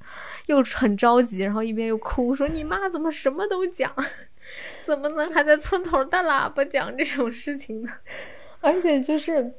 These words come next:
Speaker 2: 因为俺妈的嗓门儿特别大，然后她拿着村里那个喇叭，对吧，喊了一声“阿玲啊”，然后那个
Speaker 1: 嗯。
Speaker 2: 话筒就爆音了。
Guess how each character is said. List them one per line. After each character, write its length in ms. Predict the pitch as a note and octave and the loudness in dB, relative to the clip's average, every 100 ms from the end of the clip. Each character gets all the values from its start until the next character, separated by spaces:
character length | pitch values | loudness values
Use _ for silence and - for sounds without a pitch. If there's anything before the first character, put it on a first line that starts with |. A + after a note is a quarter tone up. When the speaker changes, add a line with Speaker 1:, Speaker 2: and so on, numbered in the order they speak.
| - | -2
Speaker 2:
因 120 | B3+ | 2
为 100 | C4 | 2
俺 160 | A#3+ G#3+ | 2 -2
妈 200 | A3+ A#3 | -2 0
的 100 | A3 | 0
嗓 220 | A3 G3+ | 2 0
门 100 | G3+ | 0
儿 180 | F#3+ A3+ | -2 -2
特 220 | - A#3 | 4 4
别 180 | G3+ - | 4 0
大， 360 | G#3+ G3 - G#3+ | 2 2 0 0
然 200 | G3+ A3+ | 0 2
后 100 | A#3+ | 2
她 220 | C4+ B3 | 4 4
拿 280 | A3 G3+ G3+ | 2 0 4
着 160 | A#3+ | 4
村 240 | B3 C#4 A#3+ | 6 6 6
里 120 | G#3 | 2
那 140 | F3+ G3+ | 0 0
个 160 | G3 | 2
喇 240 | F#3 F3+ E3+ | 2 0 0
叭， 240 | F3+ F#3 - - - | 0 0 -2 -8 -6
对 120 | G#3 | -2
吧， 80 | E3+ G3 | -2 -4
喊 220 | - G3+ | -4 -2
了 100 | G3+ | 0
一 80 | A#3+ | 4
声 160 | C4 | 4
“阿 240 | B3+ C#4 E4+ | 2 2 4
玲 320 | D#4+ D4 D#4+ | 4 2 2
啊”， 260 | D4 C#4+ C#4 C#4 C4+ | 2 2 2 4 6
然 140 | C4 | 4
后 160 | C4+ C4 | 6 8
那 160 | C4 | 8
个 140 | C#4 D4+ | 8 4
Speaker 1:
嗯。 180 | D4 D#4+ E4 - - - - - - - - - | 0 -4 -4 -10 -14 -18 -12 -10 -10 -12 -18 -12
Speaker 2:
话 220 | - D4+ | 2 4
筒 200 | C#4+ F#3+ G#3 | 4 0 0
就 80 | |
爆 280 | A#3 C#4 A#3+ | 2 2 2
音 400 | A3 A#3+ B3 C4+ | 0 -2 -4 -4
了。 100 | C#4+ | -2